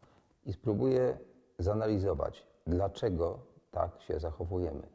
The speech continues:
Dlaczego możliwa jest mowa nienawiści i jak należy jej unikać. Co zrobić, żebyśmy zaczęli ze sobą normalnie rozmawiać?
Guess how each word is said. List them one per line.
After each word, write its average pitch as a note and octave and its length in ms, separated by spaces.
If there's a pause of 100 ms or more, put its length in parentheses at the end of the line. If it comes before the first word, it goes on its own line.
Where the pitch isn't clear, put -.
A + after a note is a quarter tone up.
(540)
Dlaczego A2 580
możliwa F2+ 500
jest D#2 140
mowa D#2 220
nienawiści D#2 760 (360)
i F2+ 120
jak G2 300 (280)
należy E2 500
jej D#2+ 280
unikać. - 680
Co D#3 180
zrobić, F2+ 540 (400)
żebyśmy F2+ 420
zaczęli F2 400
ze E2 120
sobą E2+ 380
normalnie D#2 540
rozmawiać? C#2+ 600